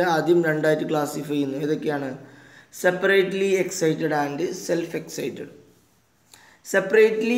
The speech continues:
excited എന്ന് പറഞ്ഞാൽ സെപ്പറേറ്റ് ആയിട്ട് field കണക്ഷനിലേക്ക് current കൊടുത്ത് അതിനെ എക്സൈറ്റ് ചെയ്യുന്നത്. Excitation എന്ന് പറഞ്ഞാൽ എന്താണ്?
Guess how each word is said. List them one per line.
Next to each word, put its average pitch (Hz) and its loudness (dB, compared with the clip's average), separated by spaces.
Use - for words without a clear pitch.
excited 180 2
എന്ന് 175 4
പറഞ്ഞാൽ 160 2
സെപ്പറേറ്റ് 185 0
ആയിട്ട് 175 4
field 165 0
കണക്ഷനിലേക്ക് 151 -2
current 147 2
കൊടുത്ത് 147 0
അതിനെ 156 0
എക്സൈറ്റ് 143 -2
ചെയ്യുന്നത്. 127 -2
Excitation 160 0
എന്ന് 175 2
പറഞ്ഞാൽ 175 4
എന്താണ്? 165 4